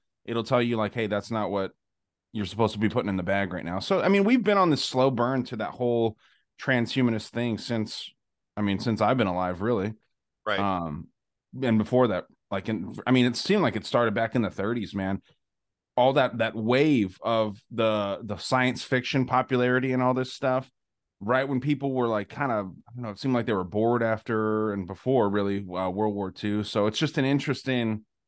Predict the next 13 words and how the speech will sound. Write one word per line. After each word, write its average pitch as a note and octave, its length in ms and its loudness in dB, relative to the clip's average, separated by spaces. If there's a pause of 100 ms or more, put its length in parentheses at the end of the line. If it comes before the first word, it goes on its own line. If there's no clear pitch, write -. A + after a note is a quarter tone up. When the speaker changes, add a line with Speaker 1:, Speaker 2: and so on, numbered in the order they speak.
(200)
Speaker 1:
thing B2 280 0
that G#2 100 -2
it G2+ 100 -6
seems A#2 300 -2
like G#2+ 160 -4
it's G#2 100 -8
just G#2 200 -8
been G2 120 -2
slowly C#3+ 580 4
being E3 280 4
pushed D#3 320 -2
onto G2+ 240 0
us, G2+ 320 -4